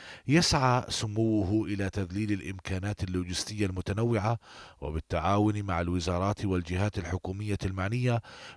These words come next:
من أجل أن تصبح قائمة بكيانها العصري الشامل، وبما يصب في خانة تقدم المسيرة الرياضية والارتقاء بمخرجاتها والنهوض بعمل الكوادر الإدارية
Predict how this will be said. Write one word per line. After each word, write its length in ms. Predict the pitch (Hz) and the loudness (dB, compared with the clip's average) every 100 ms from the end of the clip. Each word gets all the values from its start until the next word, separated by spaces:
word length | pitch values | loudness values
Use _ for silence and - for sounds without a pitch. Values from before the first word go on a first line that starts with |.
| - | -2
من 180 | 123 | -2
أجل 300 | 120 160 151 | 2 2 4
أن 260 | 127 90 95 | 2 2 0
تصبح 440 | 117 - 107 95 | 0 0 0 0
قائمة 760 | 95 - 92 98 107 101 104 101 - | 0 0 -2 0 -2 0 0 -2 -8
بكيانها 680 | 104 98 98 95 101 98 92 | -4 0 2 2 0 0 2
العصري 500 | 87 87 - 92 90 | 2 0 0 0 2
الشامل، 560 | - 113 104 87 69 - _ _ _ _ _ _ | 2 4 2 0 -6 -12 _ _ _ _ _ _
وبما 460 | 73 78 101 104 98 | -6 2 2 2 2
يصب 500 | 95 - 110 95 87 | 2 0 -2 -2 -4
في 200 | 92 90 | -2 -4
خانة 320 | - 104 98 | 0 0 0
تقدم 640 | - 87 95 107 101 92 | -4 -6 -2 -2 0 0
المسيرة 480 | 92 85 - 107 95 - | 0 -2 -2 0 0 -2
الرياضية 680 | 85 95 92 110 135 127 120 - - - - | -2 0 2 2 4 4 2 -6 -16 -16 0
والارتقاء 760 | 113 131 135 - 143 151 156 113 | 6 8 8 6 2 4 2 2
بمخرجاتها 960 | 104 95 - 98 104 107 101 98 123 | 0 0 -2 -2 0 -2 0 0 0
والنهوض 640 | 123 98 92 85 95 110 107 | -2 -4 -4 -2 2 4 2
بعمل 500 | 98 90 101 104 98 | 0 -2 -2 -2 -4
الكوادر 560 | 92 98 95 104 104 | -4 -2 0 0 -2
الإدارية 600 | 95 78 90 95 101 117 | -4 -6 -4 -2 -2 -2